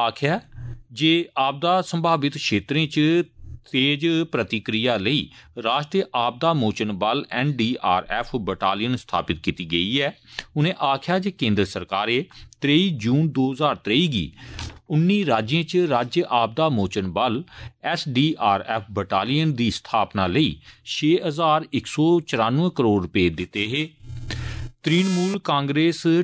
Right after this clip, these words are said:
टीएमसी दी रीता ब्रत बनर्जी ने एनडीए शासत केंद्र सरकार उप्पर विपक्ष शासत राज्यें दा फंड रोकने दा दोश लाया। गृह मंत्री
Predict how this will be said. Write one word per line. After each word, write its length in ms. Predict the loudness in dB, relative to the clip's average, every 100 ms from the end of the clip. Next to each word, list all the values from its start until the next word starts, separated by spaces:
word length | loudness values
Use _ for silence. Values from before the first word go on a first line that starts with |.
| 0
टीएमसी 640 | -2 -2 0 0 2 2 2
दी 180 | 2 0 0
रीता 380 | -2 0 2 2 0 _ -20 -8
ब्रत 380 | -2 -2 0 2 2 2
बनर्जी 520 | 2 2 0 0 -2
ने 140 | 0 0 -4 -10 -20 -10 -2
एनडीए 500 | 0 0 0 2 2
शासत 460 | 0 -2 -2 -4 -2
केंद्र 240 | 0 0
सरकार 480 | 0 -4 -2 0 0
उप्पर 320 | -2 -4 -4 -2
विपक्ष 440 | -2 0 -2 -2 -2 -2 -2
शासत 460 | -2 -2 -4 -6
राज्यें 420 | -2 -2 -2 -4 -2
दा 120 | -2
फंड 300 | -2 -4 -2 -2 0
रोकने 320 | 0 0 -4
दा 120 | -2 -2 -2
दोश 320 | 0 0 0 -2
लाया। 340 | -2 -2 -4 _ -16 -10 -8 -8 -10 -12 -6
गृह 160 | 0 2
मंत्री 360 | 2 2 0